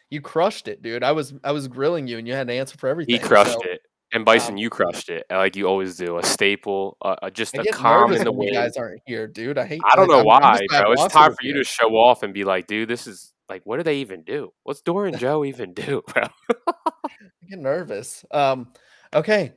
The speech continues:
Speaker 1: Well, seriously, Wasta, thank you so much for your time. Um, and thank you guys for tuning in to another episode of Rarefied Radio. We do stream every Tuesday, Thursday, two P M Eastern Standard Time,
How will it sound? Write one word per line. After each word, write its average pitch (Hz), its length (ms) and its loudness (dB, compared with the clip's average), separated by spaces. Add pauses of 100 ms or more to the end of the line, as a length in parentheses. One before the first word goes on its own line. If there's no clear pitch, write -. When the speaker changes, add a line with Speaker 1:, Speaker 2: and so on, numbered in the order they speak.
Speaker 1:
Well, 151 240 2
seriously, 165 400 -2
Wasta, 127 320 0
thank 160 220 -8
you 160 60 -14
so 160 140 -10
much 151 220 -8
for 143 100 -10
your 127 80 -10
time. 131 380 -8 (360)
Um, 117 420 -4 (140)
and 143 120 -10
thank 180 220 -4
you 180 60 -12
guys 165 300 -4
for 135 300 -10 (100)
tuning 156 320 -12
in 147 140 -6
to 147 100 -10
another 135 260 -4
episode 131 300 -6
of 127 80 -6
Rarefied 135 320 -4
Radio. 131 280 -6
We 139 100 -10
do 156 180 -12
stream 147 340 -12
every 139 200 -10
Tuesday, 143 480 -8
Thursday, 135 440 -6
two 135 200 -12
P 139 160 -10
M 127 160 -6
Eastern 120 400 -14
Standard 160 480 -2
Time, 151 300 -2